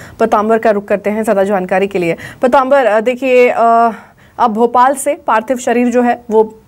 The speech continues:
निकल चुका है। सड़क मार्ग के जरिए पार्थिव शरीर को नर्मदापुरम के उनके पैतृक गांव में शरद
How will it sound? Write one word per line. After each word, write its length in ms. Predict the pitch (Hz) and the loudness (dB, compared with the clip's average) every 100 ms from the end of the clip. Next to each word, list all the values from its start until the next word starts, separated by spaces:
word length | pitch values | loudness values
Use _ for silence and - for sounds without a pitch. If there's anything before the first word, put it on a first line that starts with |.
| 220 | -6
निकल 240 | 220 247 | -2 0
चुका 220 | 254 254 | 0 -2
है। 160 | 240 285 | -2 -4
सड़क 360 | - 226 214 247 | -4 -2 -2 -2
मार्ग 220 | 226 226 | -2 -2
के 80 | 247 | -2
जरिए 380 | 196 220 220 220 233 - - | -2 0 0 0 -2 -10 -2
पार्थिव 300 | 214 208 240 | -2 0 -4
शरीर 280 | 240 226 226 | -2 -4 -2
को 160 | 226 | -2
नर्मदापुरम 640 | 208 208 208 226 233 220 214 | 0 0 0 -2 -2 -2 -2
के 120 | 233 | -4
उनके 180 | 226 233 | -4 -2
पैतृक 340 | 202 190 220 | -2 0 0
गांव 220 | 202 202 | 2 0
में 240 | 226 220 240 | 0 -4 -4
शरद 320 | 240 202 | -2 -2